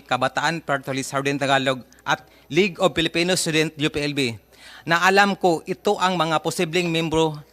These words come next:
sa aking anak para makapagtanong sa kanila on the situation of my daughter's B J Ibon. I am worried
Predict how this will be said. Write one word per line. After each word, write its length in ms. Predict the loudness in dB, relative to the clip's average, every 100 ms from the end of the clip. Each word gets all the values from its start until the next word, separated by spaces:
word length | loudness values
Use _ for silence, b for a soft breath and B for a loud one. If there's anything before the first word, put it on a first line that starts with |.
| b
sa 300 | b 0 2 2
aking 160 | -2
anak 320 | -2 0 0 -4 _ _ _ b b b
para 300 | 2 6 4
makapagtanong 800 | 2 0 0 0 2 2 2 -2
sa 160 | -6 -6
kanila 480 | -4 2 2 2 -6 B B B B _ _ -4
on 240 | 0 2
the 80 | 2
situation 640 | 0 -2 -2 -2 -2 -2
of 100 | -2 -2
my 100 | 0
daughter's 420 | 2 2 2 2 0
B 80 | -2
J 160 | -2 -2
Ibon. 320 | 0 -2 -4 -12 _ _ _ _ _ _ b b b b _ _ _ _ _ _ _ _ _ _ _ _
I 160 | 2 4
am 160 | 6
worried 480 | 6 6 6 2 -2